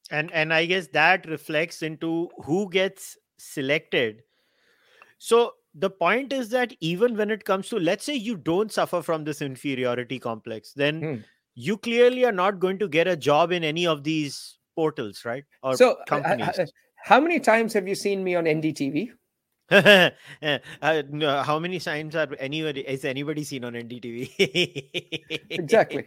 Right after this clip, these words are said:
Speaker 2: Uh, is it that I don't know world history, or is it that I haven't studied my philosophy, or is it that, uh,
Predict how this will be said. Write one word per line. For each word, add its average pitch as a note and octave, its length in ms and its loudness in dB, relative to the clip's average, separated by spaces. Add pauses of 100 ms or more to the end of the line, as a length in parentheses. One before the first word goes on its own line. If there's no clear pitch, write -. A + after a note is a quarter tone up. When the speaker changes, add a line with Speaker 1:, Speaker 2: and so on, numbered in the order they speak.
(140)
Speaker 2:
Uh, D#3 300 -2 (840)
is B3 180 8
it C4+ 140 4
that A#3+ 180 10
I G#3+ 120 10
don't G#3 300 6
know F#3+ 120 2
world F#3 280 2
history, G3 500 -2
or F3+ 160 2
is F#3 140 -2
it F#3+ 100 -12
that F3+ 180 4
I E3+ 120 4
haven't E3 260 -2
studied E3+ 380 -2
my E3+ 140 -4
philosophy, F3+ 640 -4
or F3+ 180 2
is E3+ 160 -4
it F3 180 -6
that, F3 460 2
uh, D#3+ 220 2